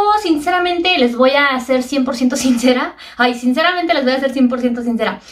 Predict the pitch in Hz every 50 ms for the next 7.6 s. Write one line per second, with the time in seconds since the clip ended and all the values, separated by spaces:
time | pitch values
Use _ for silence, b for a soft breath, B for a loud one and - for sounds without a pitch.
0 | B B B B - 277 349 339 - - - 285 277 262 - 302 294 285 285 285
1 | 294 285 294 302 - - 311 285 262 254 - 269 269 294 330 349 349 - _ -
2 | 269 254 247 240 - - - 240 233 - - 262 254 262 269 262 - 240 240 233
3 | 233 240 240 240 233 233 220 214 214 220 214 - 240 233 233 - 208 196 196 196
4 | 190 185 185 185 185 - 240 202 185 - 185 - - 294 311 370 392 359 294 254
5 | 254 254 240 294 - 262 254 240 294 294 269 240 220 220 233 233 - 233 233 -
6 | - - 240 240 233 233 - 202 - - 302 285 - - 220 214 202 214 220 220
7 | 220 220 220 208 190 202 202 180 190 233 302 330